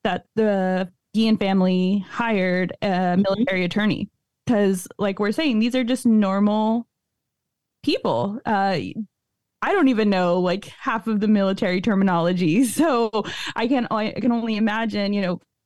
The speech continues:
Speaker 1: somebody who is an immigrant, they probably, they didn't know the right questions to ask. So hiring the military attorney, I think, was the best thing they could have done for that family in the entire investigation.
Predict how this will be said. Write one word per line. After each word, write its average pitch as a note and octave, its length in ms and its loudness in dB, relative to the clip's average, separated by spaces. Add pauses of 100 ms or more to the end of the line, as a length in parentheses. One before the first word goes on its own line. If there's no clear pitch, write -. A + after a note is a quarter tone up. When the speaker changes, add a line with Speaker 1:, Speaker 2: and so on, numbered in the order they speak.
(120)
Speaker 1:
somebody A3 320 2
who F#3+ 320 0
is F#3+ 220 -4
an F#3 80 -4
immigrant, A#3+ 720 0 (120)
they A3+ 160 0
probably, A#3+ 380 0 (160)
they A#3+ 100 0
didn't D4 280 2
know G3+ 100 2
the F#3 140 0
right F3 180 -2
questions F#3 480 -2
to F#3+ 100 -6
ask. D3+ 320 -6
So G#3 220 -2
hiring G#3+ 540 0
the F#3+ 180 0
military F#3+ 460 0
attorney, F#3 400 0
I F#3 60 0
think, F#3+ 260 0
was F#3 280 0
the G#3 160 -4
best G3 600 -4
thing F#3 240 2
they E3+ 100 0
could F#3 160 -2
have F3+ 140 -2
done E3 260 2
for - 100 -6
that - 220 -2
family F3 320 0
in F3 100 2
the F3+ 120 2
entire G3 320 0
investigation. F3 960 0